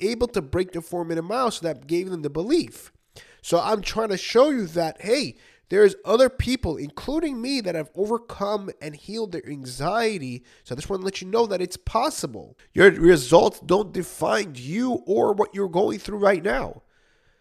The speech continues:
You may have not found the right way, the right formula.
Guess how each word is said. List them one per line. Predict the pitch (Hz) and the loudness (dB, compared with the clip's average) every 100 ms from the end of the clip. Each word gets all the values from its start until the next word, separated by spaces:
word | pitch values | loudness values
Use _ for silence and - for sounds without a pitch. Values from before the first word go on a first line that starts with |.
| _ | _
You | - 185 | -4 -2
may | 165 208 | 8 8
have | 214 208 | 8 4
not | 185 208 - | 2 0 0
found | - 208 190 | 0 0 0
the | |
right | 196 196 - | 0 0 2
way, | 185 226 110 | 2 2 0
the | 101 | -2
right | 139 165 - | 0 0 -2
formula. | - - 220 254 156 78 - | -10 2 2 2 -4 -6 -10